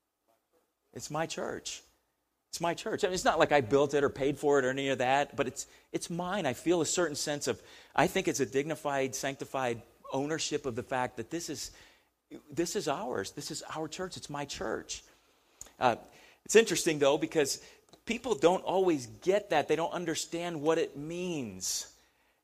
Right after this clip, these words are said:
And for some people, they wonder why we even do church. Why do we have church? Why do we go to church?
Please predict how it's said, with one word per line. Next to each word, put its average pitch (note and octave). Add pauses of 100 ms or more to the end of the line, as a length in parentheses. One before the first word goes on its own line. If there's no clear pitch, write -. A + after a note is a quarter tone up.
And D3
for -
some G#3
people, F3+
they D#3+
wonder E3+
why D3+
we E3+
even E3+
do D#3+
church. - (640)
Why C3+
do F#3
we F3+
have D#3
church? B2
Why C#3+
do F3
we E3
go D#3
to F#3
church? -